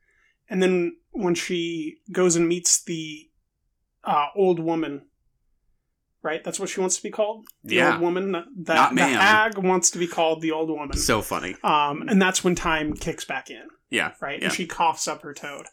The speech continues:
Speaker 2: Mm.
Speaker 1: Um, that, I think, is just, like, one of the most perfect moments, if I'm not gonna choose, like, Lola walking down the stairs in Lola.
Speaker 2: Yeah,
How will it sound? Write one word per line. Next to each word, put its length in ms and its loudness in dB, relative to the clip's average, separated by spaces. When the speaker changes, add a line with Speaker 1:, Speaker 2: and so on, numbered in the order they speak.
Speaker 2:
Mm. 120 -10
Speaker 1:
Um, 400 -2
that, 280 2
I 100 -2
think, 260 -2
is 140 -6
just, 360 -2
like, 240 -10
one 160 2
of 120 -4
the 60 -2
most 380 -6
perfect 760 -6
moments, 440 -6
if 180 -4
I'm 120 -2
not 180 -6
gonna 240 -12
choose, 380 -8
like, 220 -14
Lola 760 0
walking 640 -4
down 320 -8
the 60 -16
stairs 540 -6
in 160 -20
Lola. 400 -20
Speaker 2:
Yeah, 380 2